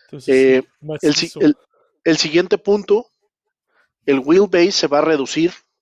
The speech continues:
Speaker 2: eh, un poquito. Vamos a tener llantas más grandes, coches un poco más pesados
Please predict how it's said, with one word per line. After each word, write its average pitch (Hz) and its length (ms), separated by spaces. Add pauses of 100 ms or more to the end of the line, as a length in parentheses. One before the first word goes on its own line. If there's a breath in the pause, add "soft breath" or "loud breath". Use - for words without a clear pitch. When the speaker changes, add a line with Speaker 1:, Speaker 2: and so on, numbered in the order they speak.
(140)
Speaker 2:
eh, 123 800
un 147 160
poquito. 165 440 (600 soft breath)
Vamos 165 140
a 170 60
tener 151 220
llantas 156 280
más 151 180
grandes, 208 380
coches 175 260
un 170 140
poco 170 180
más 160 180
pesados 220 640